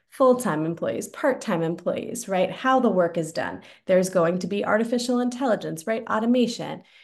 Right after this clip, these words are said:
and also fluid work schedules, remote work, co-located workspaces, right? All of these things. And so what are the skills that individuals will need to demonstrate to thrive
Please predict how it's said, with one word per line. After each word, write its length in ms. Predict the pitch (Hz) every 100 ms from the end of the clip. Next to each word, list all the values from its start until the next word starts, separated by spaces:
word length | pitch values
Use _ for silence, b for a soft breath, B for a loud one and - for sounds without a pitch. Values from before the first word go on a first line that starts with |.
| b b -
and 400 | 196 185 180 180 -
also 380 | 208 208 185
fluid 460 | 185 - 233 247 247
work 280 | 180 175 175
schedules, 560 | - 175 165 151 -
remote 440 | 220 226 233 226 -
work, 340 | 170 - - -
co-located 800 | - 247 240 214 - 180 160 165
workspaces, 760 | 160 - - - 160 - -
right? 160 | 208 202
All 200 | 214 247
of 100 | 254
these 240 | 233 196
things. 320 | - - 180 190
And 140 | 190
so 240 | 208 190 B B -
what 160 | 269 349
are 180 | 403
the 160 | 294 208
skills 1000 | 196 - - - 294 165 120 240 262 - - b b
that 380 | 180 214 240 247
individuals 640 | 226 196 185 175 175 175 180
will 140 | 175
need 180 | 175 175
to 80 | 175
demonstrate 800 | - 190 214 190 185 180 143 -
to 120 | 180
thrive 1080 | 185 - 185 165 160 165 123 131 208 208